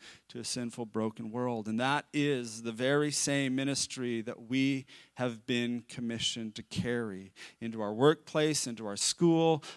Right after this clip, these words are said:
among our neighbors, wherever you may work out or do your grocery shopping or whatever other things you do. We carry about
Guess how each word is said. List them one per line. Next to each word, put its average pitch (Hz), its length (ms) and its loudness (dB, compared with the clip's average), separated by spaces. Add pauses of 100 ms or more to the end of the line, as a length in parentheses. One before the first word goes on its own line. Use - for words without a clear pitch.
among 110 240 2
our 107 100 4
neighbors, 160 680 4
wherever 123 340 2
you 123 200 4
may 120 200 4
work 117 300 2
out 160 320 8
or 120 120 0
do 117 140 -4
your 110 160 0
grocery 160 440 4
shopping 156 640 2
or 117 160 -2
whatever 143 440 2
other 156 260 2
things 156 380 -4
you 151 140 -4
do. 135 400 2 (380)
We 135 140 6
carry 165 500 2
about 143 560 -4